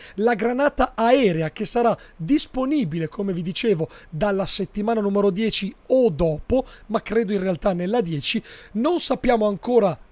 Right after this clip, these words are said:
i danni, gli effetti, ma vi faccio vedere, ragazzi, in game la granata. Intanto abbiamo perso il game.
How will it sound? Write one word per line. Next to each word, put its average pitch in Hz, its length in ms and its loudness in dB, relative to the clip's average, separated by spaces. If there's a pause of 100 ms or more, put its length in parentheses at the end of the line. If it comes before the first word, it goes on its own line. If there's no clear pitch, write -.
i 175 120 -4
danni, 190 560 2 (160)
gli 180 220 2
effetti, 196 640 0
ma 208 180 6
vi 277 140 6
faccio - 320 -8
vedere, 214 280 2
ragazzi, 185 480 -4 (320)
in 269 300 2
game 185 480 0 (360)
la 247 160 4
granata. 214 600 4
Intanto 170 360 -4
abbiamo 156 180 -2
perso 190 320 2
il 190 160 0
game. 151 280 -4